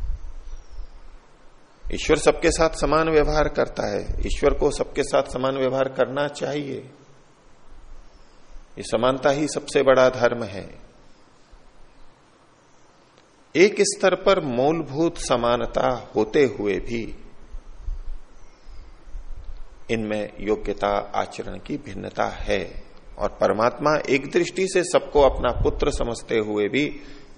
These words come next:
योग्यता और कर्मों के अनुसार उनको भिन्न समझता है और वो समझना चाहिए।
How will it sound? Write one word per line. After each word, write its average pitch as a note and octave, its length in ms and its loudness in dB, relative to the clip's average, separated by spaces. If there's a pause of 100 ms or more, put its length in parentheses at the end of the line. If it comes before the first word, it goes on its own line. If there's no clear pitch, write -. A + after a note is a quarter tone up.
योग्यता A2 380 2
और G#2+ 280 6
कर्मों G#2 280 0
के - 140 -4
अनुसार A2 760 0
उनको G2+ 320 -2
भिन्न A2 400 -6
समझता G#2 640 -2
है F#2 100 -10
और - 120 -6
वो D3 120 -4
समझना F3+ 520 -6
चाहिए। F3+ 440 -8